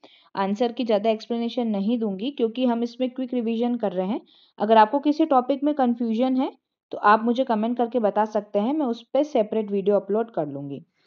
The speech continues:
नेक्स्ट क्वेश्चन है, राजस्थान में खडिन का आविष्कार किया गया था, किसने किया था खडिन? उसका आविष्कार किया था,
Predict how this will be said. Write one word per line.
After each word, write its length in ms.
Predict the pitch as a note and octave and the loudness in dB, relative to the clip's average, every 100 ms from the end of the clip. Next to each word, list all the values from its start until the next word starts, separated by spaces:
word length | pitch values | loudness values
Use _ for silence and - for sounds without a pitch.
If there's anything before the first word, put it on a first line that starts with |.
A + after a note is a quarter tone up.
| _ _ - _ _ - | _ _ -20 _ _ -2
नेक्स्ट 320 | A#3+ F4 - | 0 0 -2
क्वेश्चन 380 | - C#4+ D4 B3+ | 0 0 2 0
है, 120 | D4+ | 2
राजस्थान 580 | B3+ A3 C4 D4+ D4+ C4+ | 4 4 2 0 0 2
में 280 | A#3+ D4 - | 0 -2 -2
खडिन 440 | B3+ G#3 C4+ D#4 | 2 4 4 2
का 120 | D4 | 2
आविष्कार 720 | D4+ A3+ G#3+ A#3+ - - A#3+ E4 - _ _ _ _ _ | 2 2 0 -2 -4 0 0 0 -6 _ _ _ _ _
किया 220 | A#3+ A3 | 4 4
गया 260 | F#3+ E3 D#3 | 6 2 0
था, 380 | D#3+ D#3 E3 F#3+ _ _ _ - | -4 -8 -8 -20 _ _ _ -6
किसने 420 | - B3 - C4+ D4 | -2 -2 2 4 4
किया 300 | C#4 F#3+ D#3+ | 4 2 2
था 240 | - D3+ - _ _ _ _ _ _ _ _ _ _ - | -4 -10 -12 _ _ _ _ _ _ _ _ _ _ 0
खडिन? 380 | A3 G3+ F#3+ F3 _ _ _ _ - | 2 2 0 -4 _ _ _ _ -4
उसका 260 | A#3+ - C#4+ | -2 6 6
आविष्कार 480 | C4+ C#4 - C#4 | 6 0 4 4
किया 260 | C4+ B3+ A#3 | 4 4 4
था, 360 | A#3+ C#4+ G4+ | 4 2 0